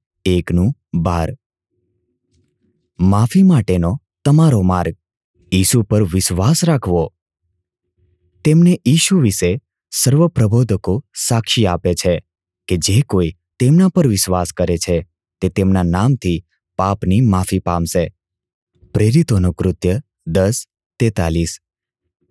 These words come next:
કેમ કે તમે કૃપાથી વિશ્વાસ દ્વારા તારણ પામેલા છો, અને એ તમારાથી નથી, એ તો ઈશ્વરનું દાન છે, કરણીઓથી નહીં, રખેને કોઈ અભિમાન કરે.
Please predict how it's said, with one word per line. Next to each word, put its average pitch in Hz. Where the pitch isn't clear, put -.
કેમ 147
કે 185
તમે 170
કૃપાથી 107
વિશ્વાસ 98
દ્વારા 92
તારણ 120
પામેલા 165
છો, 92
અને 92
એ 104
તમારાથી 113
નથી, 92
એ 92
તો 120
ઈશ્વરનું 98
દાન 95
છે, 82
કરણીઓથી 165
નહીં, 87
રખેને 135
કોઈ 151
અભિમાન 95
કરે. 87